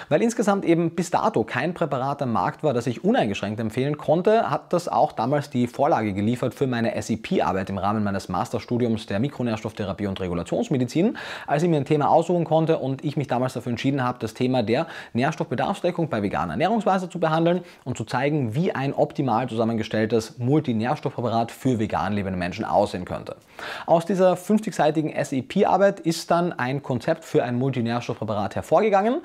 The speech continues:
das ich natürlich dann auch im Laden sehen wollte, denn ich wollte es ja auch einfach selber nehmen und mir damit meine eigene Nährstoffbedarfsdeckung erleichtern. Deswegen hat die damals mit dem Geschäftsführer und Gründer von Vivo Life, Josh, gesprochen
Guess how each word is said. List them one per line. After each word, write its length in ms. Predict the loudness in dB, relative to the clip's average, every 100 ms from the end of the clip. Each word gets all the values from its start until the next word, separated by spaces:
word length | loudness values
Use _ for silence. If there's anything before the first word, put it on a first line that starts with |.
| -8 -12 -6
das 120 | -2
ich 60 | 0
natürlich 300 | 2 2 2
dann 120 | 0
auch 220 | 2 0
im 240 | 0 -2 2
Laden 400 | 4 4 4 2
sehen 200 | 0 2
wollte, 300 | 0 0 -2
denn 240 | -2 -2
ich 80 | 0
wollte 160 | 0 0
es 40 |
ja 60 | 0
auch 120 | 0
einfach 200 | -4 -4
selber 320 | 0 2 2
nehmen 340 | 2 2 2 0
und 100 | -2
mir 100 | -2
damit 260 | -2 0
meine 200 | 0 -2
eigene 380 | 0 0 0 -2
Nährstoffbedarfsdeckung 1040 | -2 -6 -6 -6 -4 -4 -4 -4 -4 -2
erleichtern. 460 | 0 0 -2 -4 -8 -12 -12 -10 -6 0
Deswegen 300 | 2 4 4
hat 120 | 2
die 60 |
damals 440 | 2 4 4 4 0
mit 320 | 0 -2 -2
dem 580 | -2 0 0 -2 -6 -6
Geschäftsführer 640 | -2 -2 -4 2 4 6 2
und 140 | 0
Gründer 360 | 2 4 4 2
von 180 | 0
Vivo 160 | -2 2
Life, 220 | 0 0
Josh, 220 | -2 -2 -2
gesprochen 460 | 0 2 2 0